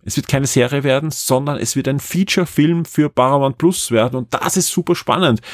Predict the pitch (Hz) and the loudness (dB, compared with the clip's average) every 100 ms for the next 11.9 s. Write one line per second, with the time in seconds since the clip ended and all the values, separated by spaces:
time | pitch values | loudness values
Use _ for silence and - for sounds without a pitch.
0 | - 135 - 143 131 135 - 170 156 139 | -16 -8 -2 0 0 -2 0 0 2 2
1 | 139 - - 135 139 143 135 - 139 - | 0 -4 0 0 0 -4 0 2 0 0
2 | 135 127 - 117 131 143 - - 160 - | 0 2 2 2 2 0 -2 -8 -4 0
3 | 135 170 180 - - 127 127 120 165 - | 2 2 0 -4 -2 2 4 2 0 -4
4 | - - 123 - 135 147 175 - 147 - | -10 -6 -6 -2 0 2 0 -2 -6 -4
5 | 135 143 _ - 202 233 - - - 185 | -4 -4 _ 0 2 2 0 0 2 2
6 | 202 - - 151 170 - - - - - | 2 0 0 0 0 -4 -8 -20 -20 -16
7 | - 135 147 107 160 160 156 147 - 123 | -2 0 2 2 2 2 2 -2 0 2
8 | 131 131 - 147 156 160 143 156 - 156 | 4 2 2 2 2 0 0 -2 -2 -6
9 | 143 139 139 - 139 - 120 117 175 - | -4 -4 -6 -6 -4 -2 -2 0 -2 -2
10 | 107 - - - 113 135 - 131 180 175 | -4 -6 -4 0 2 0 2 2 4 4
11 | 147 151 156 147 110 110 117 156 | 2 0 2 4 4 4 2 0